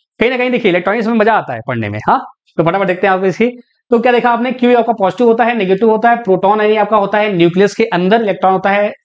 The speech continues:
न्यूक्लियस के बाहर, नाभि इसको आप बोल देते हैं। अब Na Na प्लस क्यों हो जाता है, Cl Cl माइनस क्यों होता है, हमने वो देखा कि भाई इलेक्ट्रॉन के जाने से और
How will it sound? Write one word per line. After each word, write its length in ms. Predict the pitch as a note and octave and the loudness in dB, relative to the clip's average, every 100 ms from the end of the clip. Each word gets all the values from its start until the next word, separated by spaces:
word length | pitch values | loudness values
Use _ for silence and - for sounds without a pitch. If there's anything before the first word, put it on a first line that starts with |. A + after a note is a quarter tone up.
| D#3+ | 0
न्यूक्लियस 320 | E3 F3+ F3+ | 2 2 0
के 80 | F3+ | 0
बाहर, 360 | D3+ D#3+ A3+ A3+ F3 | 0 0 -2 -4 -2
नाभि 260 | E3+ E3 | 0 0
इसको 180 | G3+ - | -2 0
आप 80 | G3+ | 0
बोल 140 | F#3+ | 0
देते 260 | G3 F#3+ F#3 | 0 0 0
हैं। 180 | G3 A#3+ - _ _ - _ - - | -2 -6 -12 _ _ -20 _ -10 -4
अब 220 | A#3+ - | -4 -4
Na 220 | A3 A#3+ C4+ G#3+ | -2 0 0 0
Na 180 | A3+ B3 | 0 0
प्लस 180 | B3 B3 | 0 0
क्यों 100 | B3 | 2
हो 60 | A#3+ | 2
जाता 240 | A#3+ A#3 | 2 2
है, 120 | A#3+ B3 | 0 -2
Cl 320 | B3 G#3+ A#3+ | -2 0 0
Cl 260 | - G#3 A3+ | 0 0 2
माइनस 260 | G3+ A3 - | 0 -4 -2
क्यों 140 | B3+ A#3+ | 0 2
होता 220 | A3+ A3+ | 2 0
है, 160 | G#3+ A#3+ | 0 -2
हमने 260 | F#3 G3+ | -2 0
वो 140 | G3+ G#3 | 2 2
देखा 300 | A3 A3+ A#3 - _ _ | 2 2 -2 -6 _ _
कि 80 | C4 | 0
भाई 180 | A3+ C4 | 2 0
इलेक्ट्रॉन 720 | G#3+ G3+ G#3 - G#3 B3+ B3+ | 0 0 0 0 2 2 0
के 160 | C4+ A#3+ | 0 0
जाने 340 | F#3 F#3 A3+ A#3+ | 0 -2 -4 -2
से 180 | B3+ B3+ | -2 0
और 160 | A3 | -2